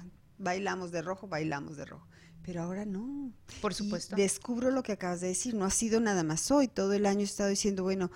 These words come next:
Speaker 1: creo que tengo ya a estas alturas de mi vida la oportunidad de decir, "Saben que esto no me parece".
Speaker 2: Ujú.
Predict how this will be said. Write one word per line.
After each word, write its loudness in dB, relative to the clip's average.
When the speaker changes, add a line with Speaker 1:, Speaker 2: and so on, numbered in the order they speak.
Speaker 1:
creo 4
que 2
tengo 2
ya 4
a 0
estas -2
alturas 0
de 0
mi 2
vida 0
la 2
oportunidad -4
de 2
decir, -2
"Saben -2
que -2
esto -4
no -2
me -4
parece". -2
Speaker 2:
Ujú. -6